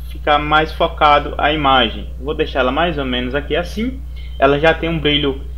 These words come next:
especial na caneca, como se realmente já tivesse a imagem estampada na caneca, sublimada. E agora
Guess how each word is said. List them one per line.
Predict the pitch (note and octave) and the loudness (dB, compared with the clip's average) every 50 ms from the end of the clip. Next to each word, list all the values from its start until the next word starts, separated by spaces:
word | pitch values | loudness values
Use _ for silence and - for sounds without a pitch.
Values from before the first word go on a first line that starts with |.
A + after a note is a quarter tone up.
| - - | -10 -10
especial | - - - - E3+ F3+ - - - E3 D3 D3+ F3 F#3+ | -8 -8 0 2 2 2 2 2 2 4 6 6 6 4
na | E3+ D3+ | 2 -2
caneca, | - - D3+ C3 C3 D3+ E3+ E3+ - - | -2 -2 -2 0 2 0 0 0 -4 -6
como | - D#3+ D#3+ D#3+ | -4 -2 -2 -2
se | - - D3 | -4 -6 -4
realmente | B2+ D3 F#3 G#3 F#3+ E3+ E3+ F#3+ - - C#3+ | -2 0 0 0 2 2 0 0 0 2 2
já | D3+ D#3 | 2 2
tivesse | D#3 - E3+ C#3 B2+ C3+ D#3+ G3 - - - E3+ C#3 B2+ - - - - - - | 2 0 -4 0 2 4 4 4 2 0 -4 -4 -4 -4 -6 -6 -8 -10 -6 -2
a | A#2+ B2 B2+ C3 | 2 2 4 4
imagem | C3 B2+ B2+ B2+ B2+ B2 A#2+ B2 B2 A#2+ - - | 4 2 4 4 4 4 2 0 -4 -6 -4 -6
estampada | C3 C3 - - C#3 B2+ B2+ B2+ C3 B2 B2 B2 A#2+ | -6 -6 -4 -2 -2 -2 0 2 4 4 4 4 2
na | A#2+ B2 | 0 0
caneca, | - - A3 G3+ E3+ G3 - - - - - - - - - - - - - - - | -2 -2 0 2 2 0 0 -2 -8 -10 -10 -10 -10 -10 -10 -10 -10 -10 -10 -10 -10
sublimada. | - - - C3+ D3 F3+ G3 F3+ F3 F#3+ F#3+ A3 - - - - - - - - - - - - - - - - - - - - - - - - - - - | -10 -6 -6 -2 0 0 2 4 4 4 4 0 -2 -4 -6 -10 -10 -10 -10 -10 -10 -10 -10 -10 -10 -10 -12 -10 -10 -10 -10 -10 -10 -10 -10 -10 -10 -6 0
E | - A3+ | 4 6
agora | A#3+ A3+ G3+ G3 G#3+ A#3 A3+ E3+ A#2 - - | 6 6 6 4 4 4 6 4 2 -2 -4